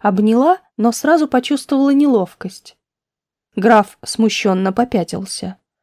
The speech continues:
И тут Саша заметила и толстый свитер, и намотанный в несколько слоев шарф, и холод, гуляющий по холлу замка. Роберто правильно понял ее взгляд.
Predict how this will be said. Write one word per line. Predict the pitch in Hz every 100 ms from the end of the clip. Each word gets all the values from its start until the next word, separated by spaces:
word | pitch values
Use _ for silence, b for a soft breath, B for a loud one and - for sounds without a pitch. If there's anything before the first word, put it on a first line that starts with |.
| _ -
И | 247
тут | - 415
Саша | - 339 330 269
заметила | 262 294 339 294 277
и | - 262
толстый | - 220 - -
свитер, | 185 - 190 208 277 - _ _
и | 262
намотанный | 254 233 277 339 285 262 254
в | 220
несколько | 233 285 - 233 -
слоев | - 214 220 285 -
шарф, | - 190 196 - _ _ _ _
и | 269
холод, | - - 349 311 226
гуляющий | 220 233 262 240 226
по | 208
холлу | 208 - 269 254 247
замка. | 240 190 165 - 185 _ _ _ _ _ _ _ _ _ -
Роберто | 190 214 254 - 330
правильно | 330 381 370 247 196
понял | 190 202 196 196
ее | 202 220
взгляд. | 220 - 226 160 - -